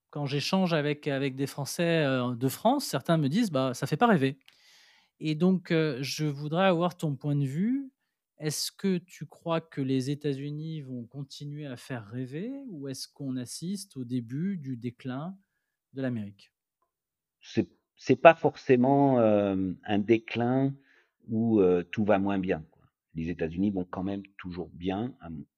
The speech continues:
Speaker 2: et, heu, ils perdent leur leadership, heu, ça c'est sûr,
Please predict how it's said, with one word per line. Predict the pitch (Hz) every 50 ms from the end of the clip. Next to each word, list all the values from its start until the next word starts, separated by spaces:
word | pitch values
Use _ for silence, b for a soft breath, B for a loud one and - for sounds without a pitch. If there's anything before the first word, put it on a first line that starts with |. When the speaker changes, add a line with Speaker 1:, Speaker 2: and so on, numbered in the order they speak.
| _ - 80
Speaker 2:
et, | 80 80 80 78 76 76
heu, | 73 71 71 71 69 71 71 - -
ils | 82 80 -
perdent | - 117 110 107 104 95
leur | 90 87 80 82
leadership, | 92 98 92 - - - - - - - - - _ _ _ _ _ _ _ _ _ _ _ -
heu, | 78 80 76 76 76 73 71 73 71 71
ça | 71 - - 82
c'est | - - -
sûr, | - - - 107 127 139 139